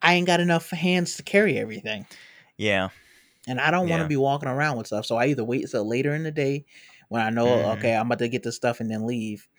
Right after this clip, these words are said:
Speaker 2: Mm-hmm.
Speaker 1: or, or, like, I, I,
Speaker 2: You
Speaker 1: you know what I'm
Speaker 2: suffer
Speaker 1: saying?
Speaker 2: walking around with it.
Speaker 1: Yeah, and I don't, I stop buying stuff because I'm like,
Speaker 2: Yeah.
Speaker 1: my hands are full. So,
Speaker 2: Yeah.
Speaker 1: yo,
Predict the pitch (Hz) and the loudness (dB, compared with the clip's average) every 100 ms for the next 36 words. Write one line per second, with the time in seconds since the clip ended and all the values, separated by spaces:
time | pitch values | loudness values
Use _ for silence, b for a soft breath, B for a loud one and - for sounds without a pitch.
0 | B B B 107 120 143 127 120 127 _ | B B B -4 2 4 4 2 -2 _
1 | _ _ _ _ _ _ _ _ _ _ | _ _ _ _ _ _ _ _ _ _
2 | _ _ - 139 135 127 123 123 117 120 | _ _ -8 -2 0 2 0 -2 -4 -4
3 | 123 120 - 95 131 110 90 123 87 80 | -2 -4 -4 -6 -2 0 0 -2 -2 -4
4 | 80 90 80 80 78 78 80 78 76 _ | -6 -12 -12 -12 -12 -12 -14 -16 -20 _
5 | - 58 180 151 98 82 110 120 123 123 | -20 -4 -2 -2 -4 -10 -10 -6 -4 -2
6 | 120 - 120 - 127 120 135 160 127 110 | -4 -4 -8 -4 -4 -2 -2 -2 -4 -4
7 | 120 - 113 110 120 120 120 101 95 90 | -6 -6 -6 -6 -4 -6 -4 -2 -2 -2
8 | 92 131 160 202 123 - - - - - | -4 -2 0 0 -2 -10 -16 -18 -8 -2
9 | 131 123 - 95 95 90 92 147 101 | 0 -2 -6 -4 -2 -2 4 4 2